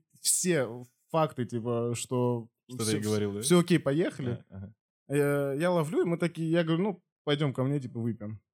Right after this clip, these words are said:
Speaker 1: Мы <laughs> идём в номер, по пути в отель. Я говорю, э, «Чё-то», она говорит, «Блин, круто, ты, типа, порно-режиссёр, а сколько у тебя было половых, э, э, партнёров?» Половых партнёров? Я говорю, «Блин, честно, не считал».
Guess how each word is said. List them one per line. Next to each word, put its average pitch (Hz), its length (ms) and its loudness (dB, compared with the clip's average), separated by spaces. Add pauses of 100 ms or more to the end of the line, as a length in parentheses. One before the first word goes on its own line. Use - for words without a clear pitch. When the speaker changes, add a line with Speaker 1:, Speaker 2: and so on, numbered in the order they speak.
Speaker 1:
Мы 165 420 2
<laughs> - 20 2
идём 135 180 4 (220)
в - 80 -2
номер, 160 300 4 (640)
по 180 80 2
пути 160 300 -4
в 185 100 0
отель. 185 320 4 (520)
Я 143 140 4
говорю, 147 480 4
э, 151 40 -6
«Чё-то», 151 460 0
она 151 160 2
говорит, 143 160 -2
«Блин, 143 240 0 (100)
круто, 170 320 -2
ты, 123 80 -10
типа, 123 200 0
порно-режиссёр, 127 720 4
а 127 60 6
сколько 185 240 -2
у 123 40 -8
тебя 123 120 0
было 123 260 0 (180)
половых, 127 420 4
э, 107 440 -4 (480)
э, 101 500 -10
партнёров?» - 400 -12
Половых 131 260 2
партнёров? 151 340 0
Я 139 80 4
говорю, 139 200 2
«Блин, 127 180 6
честно, 151 240 2
не 131 80 4
считал». 175 380 -2